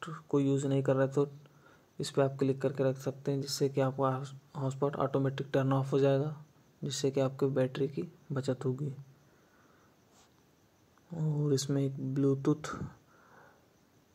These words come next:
अ, टीचरिंग ऑप्शन है, जिससे आप ब्लूटूथ से भी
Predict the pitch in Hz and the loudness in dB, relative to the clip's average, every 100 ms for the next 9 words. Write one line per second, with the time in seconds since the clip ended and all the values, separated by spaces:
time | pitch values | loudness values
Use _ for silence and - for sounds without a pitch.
0 | _ - 143 143 139 139 135 143 143 147 | _ -2 2 4 4 2 2 6 6 6
1 | 147 - - 151 - 143 143 165 - - | 2 -2 -4 -4 0 0 2 -2 -8 -10
2 | 156 143 - 139 143 135 139 - 143 147 | -4 -2 2 2 2 0 -2 2 2 4